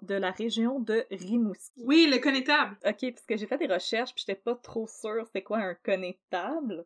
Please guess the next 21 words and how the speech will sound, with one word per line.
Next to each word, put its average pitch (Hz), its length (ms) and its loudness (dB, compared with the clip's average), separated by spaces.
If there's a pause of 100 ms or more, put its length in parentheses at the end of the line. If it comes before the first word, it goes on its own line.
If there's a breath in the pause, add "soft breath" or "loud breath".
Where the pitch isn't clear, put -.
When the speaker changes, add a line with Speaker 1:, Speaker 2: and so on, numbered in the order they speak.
(160)
Speaker 1:
C'est 226 100 -6
comme, 202 320 -4
c'était, 226 380 -2
en 233 120 4
gros, 269 280 2
son 226 200 0
rôle, 226 260 2
c'était 214 260 -2
assurer 208 420 -2
l'ordre 214 420 2
public 196 540 -2 (120)
Speaker 2:
Ouais. 220 220 -2
Speaker 1:
et 233 240 -4
arrêter 202 720 -4 (180)
et 233 120 2
détenir 208 680 -6 (120)
les 202 460 -4
inculpés 196 680 -4
qui 202 200 -10
troublaient 196 500 -4
la 180 140 -6